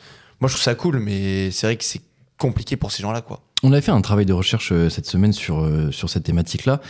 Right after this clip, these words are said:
Speaker 2: Euh, Gabriel Attal est allé au, au contact un petit peu justement, euh, des Français et, et il a eu le droit à une question sur, euh, sur la, le monde de l'agriculture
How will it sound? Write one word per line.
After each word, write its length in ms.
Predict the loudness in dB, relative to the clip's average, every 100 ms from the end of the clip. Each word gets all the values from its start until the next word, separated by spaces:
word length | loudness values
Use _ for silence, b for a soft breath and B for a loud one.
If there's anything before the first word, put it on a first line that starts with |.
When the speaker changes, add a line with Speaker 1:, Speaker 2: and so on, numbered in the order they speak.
| B B B 0
Speaker 2:
Euh, 300 | 2 4 2
Gabriel 360 | 2 2 4
Attal 180 | 4 4
est 160 | 2 4
allé 160 | 4
au, 400 | 4 4 4 2 -2
au 100 | -6
contact 440 | -2 0 0 2 0
un 60 |
petit 120 | 0
peu 160 | 0 2
justement, 640 | 2 0 2 4 6 6
euh, 240 | 4 4 4
des 120 | 2
Français 500 | 2 2 2 2 4
et, 40 | 2 0 2
et 60 |
il 80 | 4
a 60 | 6
eu 80 | 6
le 80 |
droit 340 | 4 4 4 4
à 40 | 4
une 140 | 2
question 360 | 0 -2 0 0
sur, 300 | 0 0 2
euh, 240 | 4 2
sur 260 | 0 -4 0
la, 140 | 2
le 140 | 4
monde 160 | 4 4
de 40 | 4
l'agriculture 560 | 2 0 -2 0 0